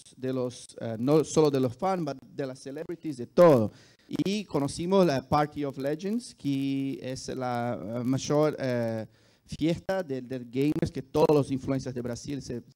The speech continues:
eh, eh, se van y hace mucho tiempo, mas era algo muy amador también. Entonces, eh, eh, eh, hicimos la adquisición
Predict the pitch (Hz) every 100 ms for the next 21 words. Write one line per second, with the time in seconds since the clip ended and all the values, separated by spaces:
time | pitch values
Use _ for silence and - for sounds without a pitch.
0 | - 113 110 - - 110 104 101 - _
1 | _ _ 123 127 147 175 180 - _ _
2 | - 127 135 127 123 123 120 - 127 131
3 | 139 156 156 139 - 147 165 160 147 139
4 | - 143 147 143 139 - 135 139 135 127
5 | 131 143 143 139 135 131 123 120 120 123
6 | 147 185 - 120 123 147 240 - _ _
7 | _ _ - 123 - 151 - 156 156 -
8 | 135 131 120 117 117 - 120 113 107 64
9 | 50 50 _ _ _ _ _ _ 120 110
10 | 110 - - 151 147 135 120 120 120 123
11 | 131 - - - 156 202